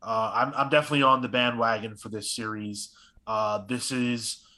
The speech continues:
by far my favorite Vita Ayala anything so far. And then I'm super happy for Nicholas Draper Ivy's success,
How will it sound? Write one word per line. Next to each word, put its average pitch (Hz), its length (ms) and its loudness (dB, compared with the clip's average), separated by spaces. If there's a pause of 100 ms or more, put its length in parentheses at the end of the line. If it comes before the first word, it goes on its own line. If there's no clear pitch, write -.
(140)
by 113 260 6
far 135 400 6
my 120 180 4
favorite 117 640 -2
Vita 120 280 0
Ayala 107 440 0
anything 143 480 -4
so 117 240 -4
far. 113 480 2 (360)
And 117 160 -8
then 123 120 0
I'm 113 180 2
super 151 460 -2
happy 120 680 0 (340)
for 117 720 0
Nicholas 120 380 -4
Draper 113 440 -6
Ivy's 143 440 2
success, 127 760 0